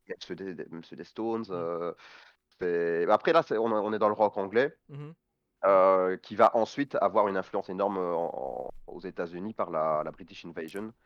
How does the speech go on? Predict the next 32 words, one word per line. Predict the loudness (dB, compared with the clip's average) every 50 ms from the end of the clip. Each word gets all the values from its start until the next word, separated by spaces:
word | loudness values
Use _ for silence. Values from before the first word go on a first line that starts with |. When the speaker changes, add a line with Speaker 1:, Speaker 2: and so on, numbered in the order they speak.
| _ -12
Speaker 2:
Oui. | -10 -10 -10 -10 -10 -10
Speaker 1:
Commence | -6 -4 -4 -4 -4
vers | -6 -8 -8
soixante-trois, | -10 -16 _ -14 -12 -6 0 0 0 0 0
mais | -4 -8
surtout | -8 -10 -20 -18
soixante-quatre, | -18 -16 -14 -14 -10 -4 -4 -4 -4 -4 -8
hein, | -14 -14 _
avec, | -20 -18 -12 -10
euh, | -8 -8 -8 -8 -10
l'album | -10 -10 -10 -10 -8 -6 -4
A | -4 -4
Hard | -4 -4
Day's | -6 -12 -10 -10
Night. | -10 -10 -10 -12 -14 _ _ _ -18 -16
Speaker 2:
D'accord. | -16 -14 -14 -12 -12 -12 -12 -12 _ _ -8
Speaker 1:
Euh, | -6 -4 -2 -2 0 0 -2 -4 -6 -10 _ -20 -6 0
mais | 2 6
donc, | 6 6 6
du | 4 2
coup, | 2 6
t'as | 6 6
une | 6 6
sorte | 4 2 4
de | 4 2
vide, | 2 2 -2 -2 2 4
en | 4 4
fait, | 4 2 0 2
dans | 2 0 0
ce, | 0 0 0 2 2 4 4 4
entre | 2 2 0
Speaker 2:
Mhm. | 0